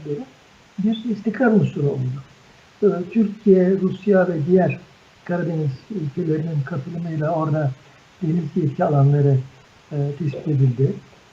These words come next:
E, orada da ortak çalışmalar yapıldı o ülkelerle.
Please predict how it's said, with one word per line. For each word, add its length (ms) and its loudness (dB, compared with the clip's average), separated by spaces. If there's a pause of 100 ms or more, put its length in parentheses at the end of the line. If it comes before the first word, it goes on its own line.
(140)
E, 40 -6 (320)
orada 340 0
da 200 -2 (400)
ortak 340 -4 (180)
çalışmalar 480 -2
yapıldı 380 -2
o 120 0
ülkelerle. 600 -2